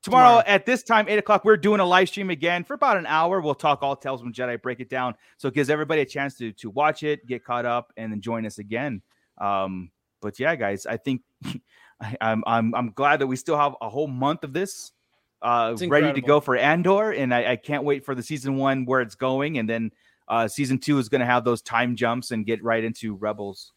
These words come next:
Speaker 1: uh, Rogue One. So, um, let's see here. Uh, Bondage Brittany, welcome. Uh, you know, you've been in there. Uh, let's see. Reasons Luthen might be a Jedi.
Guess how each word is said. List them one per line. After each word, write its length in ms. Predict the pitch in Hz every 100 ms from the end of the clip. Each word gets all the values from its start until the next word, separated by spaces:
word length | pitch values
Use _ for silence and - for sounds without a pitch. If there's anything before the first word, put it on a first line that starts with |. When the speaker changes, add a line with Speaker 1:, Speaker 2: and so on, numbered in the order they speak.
| _ _ -
Speaker 1:
uh, 520 | 113 95 90 82 92
Rogue 220 | 92 117 101
One. 280 | 104 92 85 _
So, 300 | 101 90 - _ _ _ _ _ _ _
um, 460 | 104 95 92 92 - _ -
let's 160 | 143
see 160 | 156 127
here. 400 | 131 117 110 107
Uh, 160 | 113 110
Bondage 360 | 170 233 214
Brittany, 300 | 156 208 190
welcome. 480 | 156 185 196 180 147
Uh, 340 | 131 127 123 110
you 100 | 135
know, 140 | 131 120
you've 200 | 127 127
been 140 | 151
in 120 | 139
there. 320 | 147 165 185 -
Uh, 180 | 139 131
let's 140 | 135 -
see. 160 | 107 - _ _ -
Reasons 380 | 214 208 208
Luthen 300 | 151 220 214
might 180 | 185 208
be 120 | 208
a 60 | 180
Jedi. 600 | 123 240 277 143 95